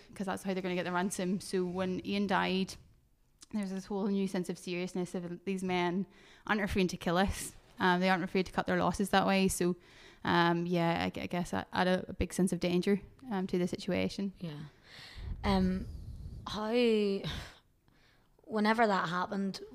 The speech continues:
Speaker 2: did you stay in that same place for a long
Speaker 1: <laughs>
Speaker 2: time, or were you, like, did they move you about? What?
Speaker 1: Um, so after Ian was, was killed, we had to s-,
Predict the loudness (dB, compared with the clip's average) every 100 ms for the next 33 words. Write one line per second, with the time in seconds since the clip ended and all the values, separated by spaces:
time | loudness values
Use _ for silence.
0 | -12 -2 0 2 2 2 2 2 2 2
1 | 2 2 2 2 2 0 0 2 4 6
2 | 4 4 4 4 2 0 0 0 0 0
3 | 0 -2 -6 -18 -20 -20 -8 -4 0 2
4 | 4 6 8 8 8 8 8 6 4 -2
5 | -2 0 0 -2 -8 -16 -6 2 4 4
6 | 0 0 2 4 4 2 4 4 6 6
7 | 4 2 -2 -6 -6 -4 -4 -2 2 4
8 | 4 4 0 0 2 0 -4 -6 -10